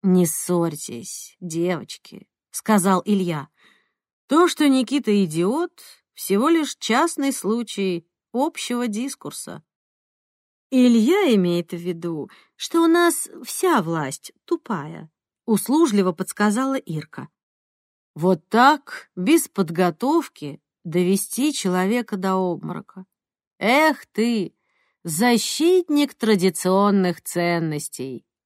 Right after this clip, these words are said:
сказал Илья и меланхолически добавил: «Патриот». «Либерал!»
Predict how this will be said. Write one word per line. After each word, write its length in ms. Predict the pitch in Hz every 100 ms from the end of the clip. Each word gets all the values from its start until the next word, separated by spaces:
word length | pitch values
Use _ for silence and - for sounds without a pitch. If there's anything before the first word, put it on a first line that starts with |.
| -
сказал 540 | - 202 190 202 196
Илья 440 | 208 196 220 311 349 - _ _
и 140 | 214 240
меланхолически 920 | 240 240 240 - 233 311 330 285 -
добавил: 600 | 269 269 214 180 165 156 _ _ _ _ _ _ -
«Патриот». 1120 | 254 285 254 220 185 175 196 185 - - _ _ _ _ _ _ _
«Либерал!» 1040 | 175 269 370 427 427 440 427 392 311 214